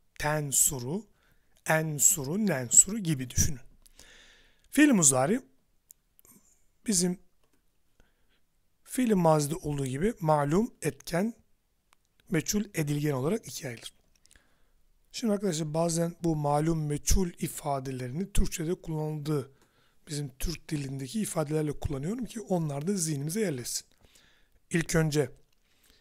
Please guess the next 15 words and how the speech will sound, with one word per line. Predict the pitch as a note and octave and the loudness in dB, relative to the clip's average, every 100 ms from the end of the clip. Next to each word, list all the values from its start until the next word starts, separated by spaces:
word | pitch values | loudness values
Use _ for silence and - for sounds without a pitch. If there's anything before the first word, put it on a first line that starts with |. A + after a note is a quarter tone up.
| _ - | _ -4
malumun | D3 C#3+ D#3 F3+ F#3 | 0 2 4 2 2
ne | |
olduğunu | F3 E3 G#3+ | 2 2 0
bileceğiz. | E3 C3 C3 F#3+ - - _ _ _ _ _ _ | 0 -2 -6 -6 -8 -8 _ _ _ _ _ _
Türkçe | C4 - F3+ | -2 0 -2
karşılığı, | - C#3 B2+ - C#3+ B2+ | -2 -4 -2 -2 -4 -4
Türk | A3 F#3+ | -4 -4
diline | F3+ D#3+ | -6 -6
karşılığı | - C#3 - G3+ C4 - _ | -6 -8 -4 -4 -4 -8 _
etken, | - - - D3+ A#2+ - - - | -6 -6 -8 -10 -10 -14 -14 -6
yani | F3+ | -2
öznesi | G3+ D#3+ C#3+ - E3+ | 0 0 2 0 0
belli. | B2+ - - - - _ _ _ _ _ | -8 -12 -16 -16 -20 _ _ _ _ _
Meçhul | E3 D#3 - F#3 A3 - | -2 -2 2 0 0 -2
bileceğiz. | D#3 D#3 E3 G#3 G#3 | -2 0 0 0 -2